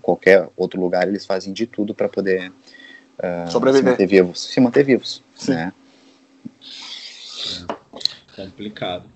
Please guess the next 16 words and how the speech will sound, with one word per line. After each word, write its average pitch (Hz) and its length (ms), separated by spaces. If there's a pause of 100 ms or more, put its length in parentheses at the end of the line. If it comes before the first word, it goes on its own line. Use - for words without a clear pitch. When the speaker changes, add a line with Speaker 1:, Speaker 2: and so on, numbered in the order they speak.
(280)
Speaker 2:
E 143 140
Speaker 3:
Cenário, 120 520 (280)
cenários 120 520
ruins 110 460
aí 104 140
estão 107 300
pra 120 220
vir. 92 240 (180)
E 107 100
aí, 95 200
Elton, 87 100
Speaker 2:
Sim. - 160
Speaker 3:
fala 95 160
aí. 87 60 (840)
Speaker 2:
Cara, 139 440
e 127 580